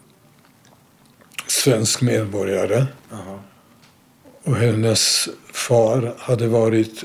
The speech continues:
Speaker 1: svensk konsul i Hamburg.
Speaker 2: Mm.
Speaker 1: Och hon hade under tiden gift sig med en engelsman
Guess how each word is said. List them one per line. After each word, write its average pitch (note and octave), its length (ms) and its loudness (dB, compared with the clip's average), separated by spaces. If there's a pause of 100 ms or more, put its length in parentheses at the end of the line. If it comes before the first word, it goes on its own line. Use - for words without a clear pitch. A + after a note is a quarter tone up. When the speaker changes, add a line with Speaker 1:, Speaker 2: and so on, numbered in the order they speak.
Speaker 1:
svensk - 840 0
konsul A2+ 680 0
i A2+ 120 0
Hamburg. G2+ 640 -2 (720)
Speaker 2:
Mm. F#2 200 -14 (1040)
Speaker 1:
Och D3 140 -2
hon A#2+ 200 2
hade B2 220 4
under A#2+ 220 4
tiden A#2+ 320 2
gift A2 260 0
sig - 240 0
med A#2 140 2
en A2+ 120 2
engelsman A#2 760 -2